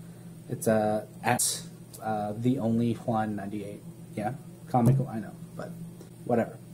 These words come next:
Um, so yeah, I hope, I hope that you guys choose to follow my blog.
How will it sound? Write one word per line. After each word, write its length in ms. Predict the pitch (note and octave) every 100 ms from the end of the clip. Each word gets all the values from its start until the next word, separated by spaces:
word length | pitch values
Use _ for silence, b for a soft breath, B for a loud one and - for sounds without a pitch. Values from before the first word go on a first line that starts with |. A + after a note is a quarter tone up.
| - - -
Um, 580 | A#2+ A#2+ A#2+ A#2+ A#2+ C3 - - - - - - - - - - -
so 120 | C3
yeah, 200 | C3+ C#3+
I 80 | -
hope, 320 | - - C#3+ C#3 - - -
I 120 | A2+
hope 180 | B2 C#3
that 140 | -
you 80 | B2
guys 480 | A#2+ A#2+ B2 B2 - - - - -
choose 200 | - C3
to 40 | A2+
follow 220 | - A#2
my 140 | A2+
blog. 400 | G#2 C3 D#3+ D#3